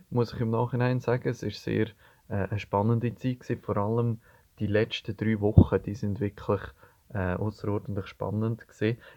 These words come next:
Ich hatte ja am Anfang ein bisschen Mühe gehabt, weil es so ein bisschen langsam angelaufen ist und ich mich noch nach etwas anderem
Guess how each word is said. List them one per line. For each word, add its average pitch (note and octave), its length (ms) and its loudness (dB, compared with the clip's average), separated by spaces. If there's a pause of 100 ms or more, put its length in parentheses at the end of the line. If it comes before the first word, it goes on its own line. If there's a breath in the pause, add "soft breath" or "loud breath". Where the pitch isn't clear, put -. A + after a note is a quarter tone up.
Ich A#2 120 -2
hatte B2+ 120 6
ja A#2+ 60 8
am A2 100 4
Anfang B2+ 260 6
ein - 80 -2
bisschen A2 160 -2
Mühe A#2+ 180 2
gehabt, G2 380 0
weil G2+ 140 -2
es - 140 -14
so G#2 160 -2
ein - 100 -12
bisschen G#2+ 180 -4
langsam A2 680 0 (160 soft breath)
angelaufen A2+ 800 4
ist A#2 300 -2
und G2 320 -6
ich G#2 180 -6
mich G2+ 160 -2
noch G#2 140 2
nach G2 160 0
etwas F#2 320 -4
anderem A2+ 560 0